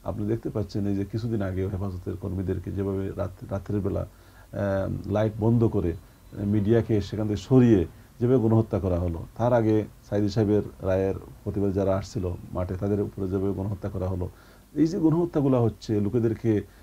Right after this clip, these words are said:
লোকেদেরকে এমনি এমনি মেরে ফেলা হচ্ছে, এগুলো আমাদেরকে বিশ্ব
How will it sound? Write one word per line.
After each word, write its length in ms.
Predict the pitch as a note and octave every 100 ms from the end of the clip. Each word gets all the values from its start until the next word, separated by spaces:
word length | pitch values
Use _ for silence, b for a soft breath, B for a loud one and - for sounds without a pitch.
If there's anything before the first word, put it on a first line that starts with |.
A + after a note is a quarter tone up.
| B
লোকেদেরকে 480 | A2 A#2+ A#2+ A2+ A#2
এমনি 240 | C3 C#3 C#3+
এমনি 240 | B2+ A#2+
মেরে 260 | G#2+ G#2 G2+
ফেলা 180 | G#2
হচ্ছে, 300 | G2+ F#2 G#2+
এগুলো 200 | G#2+ B2
আমাদেরকে 400 | B2 A2+ A2+ G#2
বিশ্ব 520 | G2+ A#2+ A#2+ - B2+